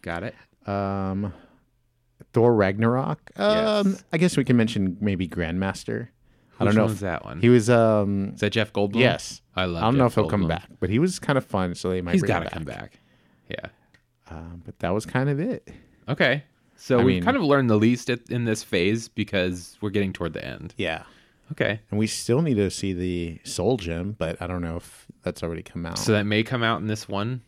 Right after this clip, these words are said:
Speaker 2: Maybe.
Speaker 1: Uh, we don't know. We'll have to see it. We're gonna see it tomorrow.
Speaker 2: Mm-hmm.
Speaker 1: Uh, I'm excited.
Speaker 2: I am too. I'm super <laughs> excited.
Speaker 1: I feel like I'm way more excited for this one than the others,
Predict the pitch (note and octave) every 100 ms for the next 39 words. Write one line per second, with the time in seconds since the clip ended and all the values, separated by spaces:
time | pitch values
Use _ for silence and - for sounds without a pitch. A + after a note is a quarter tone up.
0 | B2+ F2+ G2 G2+ E2 F2 F2+ F2 D#2+ F2+
1 | F2 F2+ - D#2+ G2+ G#2 - A2 - D3+
2 | G2+ F#2 A#2+ - G2+ A2 E3 _ _ G2
3 | F#2 F2+ - F#2+ A#2 F2 D2 E2+ G#2 _
4 | F#2 A2+ F2+ - G2 F2 - - - -
5 | - G2 E2 - - - A2+ - G2 -
6 | - G#2 C#3 D3 B2 A#2 G2+ G#2+ A2 E2
7 | - E2+ F#2 - F2 F2 G#2 F2+ E2+ E2
8 | F2+ G#2+ G#2+ -